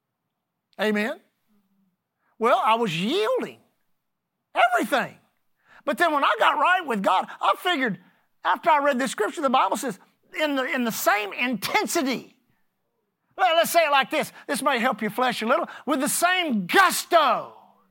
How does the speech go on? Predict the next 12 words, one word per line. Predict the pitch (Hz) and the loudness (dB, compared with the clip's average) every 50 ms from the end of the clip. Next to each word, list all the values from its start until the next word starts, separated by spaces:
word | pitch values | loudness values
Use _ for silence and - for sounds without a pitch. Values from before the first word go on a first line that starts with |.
| _ _ _ _ _ _ _ _ _ _ _ _ _ _ _ _ _ _ _ _ _ - | _ _ _ _ _ _ _ _ _ _ _ _ _ _ _ _ _ _ _ _ _ -2
you | 269 320 311 | 0 0 2
live | 320 359 370 359 330 254 - | 4 4 4 4 2 0 0
for | 302 320 285 | 0 2 2
the | 294 269 | 2 2
devil, | 277 339 339 330 285 240 175 143 123 - - - _ _ _ _ _ _ _ _ _ _ _ _ _ _ _ _ _ _ _ _ _ _ _ _ _ _ _ _ _ _ _ _ _ _ _ _ _ | 4 4 4 4 2 0 -2 -6 -8 -12 -16 -20 _ _ _ _ _ _ _ _ _ _ _ _ _ _ _ _ _ _ _ _ _ _ _ _ _ _ _ _ _ _ _ _ _ _ _ _ _
you're | - 285 302 | -4 0 2
gonna | 320 311 | 4 4
have | 311 311 - | 4 4 2
to | - 285 | 0 0
live | 285 311 339 320 277 - | 0 2 2 2 0 -2
for | - 262 233 | -2 -2 2
God. | 202 302 294 269 214 156 - | 4 4 4 4 2 0 -2